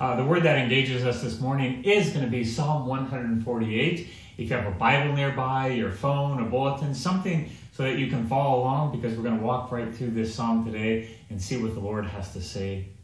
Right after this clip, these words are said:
to us. God's grace, mercy, and peace be unto you from God our Father and our Lord and our Savior, Jesus Christ.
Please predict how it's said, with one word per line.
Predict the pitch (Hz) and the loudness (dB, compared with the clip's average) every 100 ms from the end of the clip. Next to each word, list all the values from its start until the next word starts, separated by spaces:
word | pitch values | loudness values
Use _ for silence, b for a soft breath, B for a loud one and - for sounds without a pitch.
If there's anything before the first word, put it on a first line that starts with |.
| - - | -18 -12
to | |
us. | 95 85 82 - - - - - - - - | -10 -10 -10 -12 -14 -16 -20 -20 -20 -20 -8
God's | 110 92 | -6 -4
grace, | 120 117 113 | 0 0 0
mercy, | 117 110 | -2 -2
and | 110 | -2
peace | 127 120 - | -2 -4 -4
be | 117 117 | 0 0
unto | 131 127 | 0 -2
you | 107 - B B | -4 -4 B B
from | - 113 | -6 2
God | 131 139 | 4 4
our | 123 | 2
Father | 127 127 135 117 | 0 0 0 -2
and | 113 | 0
our | 110 107 | 0 0
Lord | 135 135 135 | 0 0 0
and | 120 | 0
our | 117 113 | 0 -2
Savior, | 123 113 113 113 | -2 0 2 0
Jesus | 113 110 107 101 - | 0 -2 -2 -6 -8
Christ. | 101 85 85 - | -6 -4 -4 -8